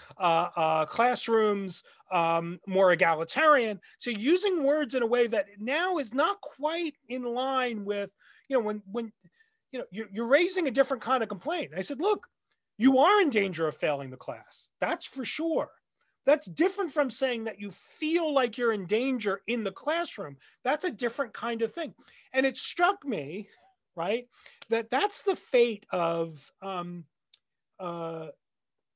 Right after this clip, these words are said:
morally innovative terminology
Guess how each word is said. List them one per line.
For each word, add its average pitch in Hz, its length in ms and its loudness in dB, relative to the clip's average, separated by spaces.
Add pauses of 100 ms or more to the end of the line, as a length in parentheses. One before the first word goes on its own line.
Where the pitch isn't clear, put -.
(720)
morally 220 640 4
innovative 185 1000 0 (720)
terminology 165 880 -2